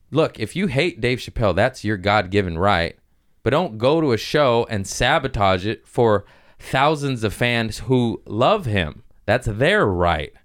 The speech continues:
This is freedom. This is freedom of speech, freedom of America, freedom to hate a motherfucker, freedom to love a motherfucker.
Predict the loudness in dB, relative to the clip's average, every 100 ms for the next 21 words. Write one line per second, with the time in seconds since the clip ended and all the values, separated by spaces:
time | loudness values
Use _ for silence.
0 | -16 -12 -10 -10 -4 0 0 0 -8 -12
1 | _ _ -12 -12 -2 0 0 -2 -2 -2
2 | -2 -2 -4 -2 0 2 2 2 -2 -6
3 | -12 -20 _ -2 0 0 0 -2 -2 -2
4 | 0 0 0 -2 -4 -4 -4 -4 -2 2
5 | 2 2 0 -2 0 -4 -4